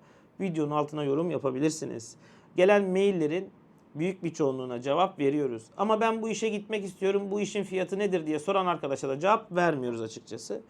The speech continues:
Ya da "Ben bu konuyla ilgili görüşmek istiyorum, beni ara." yazan arkadaşlara da dönüş yapmıyoruz. Bir konuyla ilgili bilgi almak istiyorsanız web sitesinde zaten bütün aşamalarla ilgili bilgiler var. Özel olarak görüşmek istiyorsanız web sitesinden randevu da alabiliyorsunuz. O şekilde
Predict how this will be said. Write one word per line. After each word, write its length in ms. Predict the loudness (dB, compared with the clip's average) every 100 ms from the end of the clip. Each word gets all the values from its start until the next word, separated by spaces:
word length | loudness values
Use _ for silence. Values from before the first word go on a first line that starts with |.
| -20 -20 -14 -2
Ya 120 | 2
da 220 | 2 4
"Ben 320 | 2 2 0
bu 80 | -2
konuyla 320 | 0 0 2
ilgili 260 | 2 0 0
görüşmek 420 | 2 2 0 -4
istiyorum, 420 | -2 -2 0 2
beni 240 | 2 2 2
ara." 180 | 4 6
yazan 280 | 6 4 0
arkadaşlara 640 | -2 0 -2 -2 -2 0
da 140 | 0 -2
dönüş 280 | -4 -4
yapmıyoruz. 600 | -4 -4 -6 -10 -8 -10 -12 -20 -20 -20 -14
Bir 140 | -8 0
konuyla 320 | 2 4 2
ilgili 300 | 2 -2 -2
bilgi 240 | -2 4
almak 240 | 4 4 -2
istiyorsanız 460 | -4 -6 -2 -4 -4
web 220 | 4 4
sitesinde 320 | 4 -4 -4 0
zaten 380 | 0 0 -2
bütün 160 | -4 -4
aşamalarla 500 | -2 -2 0 0 0
ilgili 240 | -2 -4
bilgiler 320 | -4 -2 0 0
var. 140 | -4 -10 _ -6
Özel 240 | -2 4 4
olarak 300 | 6 4 2
görüşmek 380 | -2 -2 -8
istiyorsanız 520 | -8 -10 -8 -8 -10 -4
web 220 | 0 0
sitesinden 460 | -2 -6 -4 -2
randevu 380 | 0 0 2 4
da 60 | 4
alabiliyorsunuz. 760 | 4 0 -4 -6 -8 -12 -12 -16 -20 -20 -8
O 100 | -2
şekilde 600 | 0 0 -4 -6 -2 -4